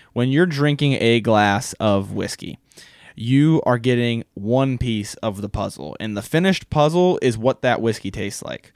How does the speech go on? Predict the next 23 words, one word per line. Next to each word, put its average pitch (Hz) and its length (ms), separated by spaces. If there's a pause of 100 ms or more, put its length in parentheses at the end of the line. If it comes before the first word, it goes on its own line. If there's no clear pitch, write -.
(360)
So - 100
you've 123 220
got 117 240
with 117 280
water, 123 280
you've 123 100
got 104 160
without 104 300
water, 104 240
you've 98 100
got - 220
on 110 200
ice, 101 320
you've - 60
got 104 220
before 131 320
a 120 40
big 110 240
meal, 110 300
after 110 320
a 107 60
big 107 260
meal. 104 320